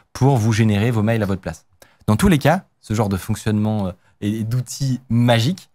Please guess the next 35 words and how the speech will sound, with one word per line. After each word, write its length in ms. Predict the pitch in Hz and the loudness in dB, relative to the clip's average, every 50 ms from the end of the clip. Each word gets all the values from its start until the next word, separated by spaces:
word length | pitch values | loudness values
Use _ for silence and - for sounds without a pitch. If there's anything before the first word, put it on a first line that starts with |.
| _ _ - | _ _ 0
ne 100 | 113 117 | 2 2
sont 160 | - - 123 | 2 2 0
possibles 320 | 120 120 113 - 160 160 | 0 -2 -2 -2 -2 -4
que 100 | - - | 0 -2
grâce 360 | 123 110 113 120 139 151 - _ - | -2 0 0 0 0 -2 -4 _ -6
à 80 | 101 | -4
des 120 | 98 107 107 | -2 -2 -2
plugins 440 | - - - 123 120 110 101 92 80 - _ _ | -4 -6 -2 -2 0 2 2 0 -2 -2 _ _
qui 120 | - - | -2 0
vont 100 | 101 107 | 2 2
faire 180 | 101 - 131 110 | 2 2 2 4
l'interface 540 | 107 110 110 110 101 - - 175 185 - - | 4 2 2 0 -2 0 0 0 -2 -2 -4
entre 320 | - 107 - - 101 95 - _ _ _ _ _ _ | -6 -6 -4 -2 -2 -2 -4 _ _ _ _ _ _
ce 100 | - - | -16 -6
que 80 | - | -2
vous 140 | 110 113 113 | 0 2 2
avez 160 | 123 110 110 | 2 2 2
vu, 140 | 95 104 151 | 0 0 0
à 40 | 160 | -2
savoir 340 | 139 - 98 101 98 - - _ | 0 0 2 2 0 0 -4 _
juste 300 | - 107 135 139 - - - _ _ _ | -2 0 0 0 -2 -6 -18 _ _ _
des 100 | - 98 | -4 -2
blocs 320 | 82 85 87 113 117 98 95 | -2 2 2 2 2 2 0
de 100 | 92 98 | -4 -4
texte, 440 | 82 - 151 - - - _ _ _ _ _ _ _ _ _ _ _ _ _ - | -4 -4 -4 -6 -6 -12 _ _ _ _ _ _ _ _ _ _ _ _ _ 0
et 300 | 147 139 151 175 190 - - _ _ - | 2 2 4 2 0 -2 -10 _ _ -2
de 80 | 107 | 0
l'interaction, 800 | 101 101 110 123 123 - - 107 107 101 - - - 120 127 147 165 - _ _ _ - | 2 4 4 2 2 2 2 0 0 0 -2 -2 0 2 2 2 0 -2 _ _ _ -2
de 60 | 104 | 0
la 100 | 92 87 | 0 2
donnée 440 | 90 104 120 131 127 127 120 135 156 | 2 2 2 2 4 4 2 0 -2
qui 160 | 160 - 101 | -2 -4 -4
vient 280 | 98 101 107 117 127 127 | -2 0 0 0 0 0
de 120 | 104 95 | 0 0
l'extérieur. 500 | 95 104 117 - - - 95 90 82 69 | 2 2 2 0 0 0 2 2 0 -2